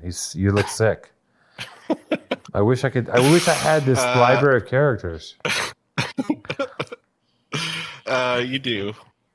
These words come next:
Speaker 2: Oh yeah, now you're, uh, <laughs> now, now you're like a transformer with a little, uh, with a little
Speaker 1: This is
Speaker 2: bunny
Speaker 1: kinda
Speaker 2: driving.
Speaker 1: basically actually me.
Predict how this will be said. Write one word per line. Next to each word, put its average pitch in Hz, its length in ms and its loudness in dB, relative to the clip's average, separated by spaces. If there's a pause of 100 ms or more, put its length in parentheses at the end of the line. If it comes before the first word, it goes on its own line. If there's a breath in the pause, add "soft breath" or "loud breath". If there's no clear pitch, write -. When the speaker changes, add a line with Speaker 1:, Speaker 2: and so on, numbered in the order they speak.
Speaker 2:
Oh 147 180 2
yeah, 131 220 0
now 147 260 0
you're, 190 360 2
uh, 151 360 2
<laughs> - 40 -20
now, 135 480 -2 (200 loud breath)
now 139 200 -2
you're 180 220 0
like 147 280 0
a 135 100 0
transformer 147 800 0
with 117 180 0
a 123 40 0
little, 120 420 0
uh, 110 300 0
with 117 140 -8
a 123 40 -2
little 120 220 0
Speaker 1:
This 135 120 2
is - 60 4
Speaker 2:
bunny 156 120 4
Speaker 1:
kinda 117 140 0
Speaker 2:
driving. 139 240 0
Speaker 1:
basically 107 600 0
actually 107 420 -2
me. 85 300 -12